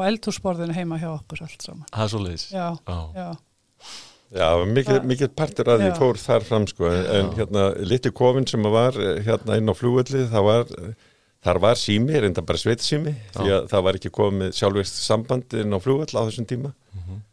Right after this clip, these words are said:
Speaker 3: Og, eh, það var, eh, smá skýli fyrir, fyrir nokkra farþega og, eh,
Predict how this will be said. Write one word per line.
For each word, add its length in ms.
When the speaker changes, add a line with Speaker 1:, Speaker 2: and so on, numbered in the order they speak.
Speaker 3:
Og, 460
eh, 320
það 160
var, 260
eh, 260
smá 300
skýli 520
fyrir, 360
fyrir 280
nokkra 280
farþega 640
og, 400
eh, 280